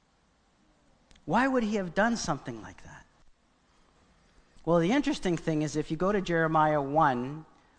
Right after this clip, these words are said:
eleven to twelve, it says, "And the word of the Lord came to me, saying, 'Jeremiah, what do you see?' And I,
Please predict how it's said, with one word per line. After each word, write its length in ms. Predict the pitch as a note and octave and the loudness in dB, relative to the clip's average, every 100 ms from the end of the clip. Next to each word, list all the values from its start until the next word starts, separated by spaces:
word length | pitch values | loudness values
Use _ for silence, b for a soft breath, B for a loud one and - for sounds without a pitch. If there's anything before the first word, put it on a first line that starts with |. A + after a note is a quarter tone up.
| - | -2
eleven 260 | D3 D#3+ | 0 0
to 60 | D3+ | -4
twelve, 320 | - E3+ E3 | 2 2 2
it 80 | D#3 | 0
says, 320 | - D#3+ D#3 - | 2 2 2 0
"And 160 | F3 | 0
the 100 | E3+ | 0
word 240 | F#3 B3 C#4 | 2 4 4
of 120 | A#3 | 2
the 80 | G#3 | 2
Lord 240 | A3 A3 | 0 -2
came 280 | A3 A3 A#3 | -2 0 0
to 120 | A3+ | -2
me, 140 | F#3+ F3 | -2 -2
saying, 360 | - F#3 E3+ | 0 0 0
'Jeremiah, 560 | E3 G#3+ A3 A#3 A3 G3 | 0 0 2 4 4 4
what 220 | G3+ A3+ | 2 2
do 80 | A3+ | -2
you 80 | G#3 | -4
see?' 260 | - A#3 | -2 0
And 120 | F#3 | 0
I, 100 | F3 | 0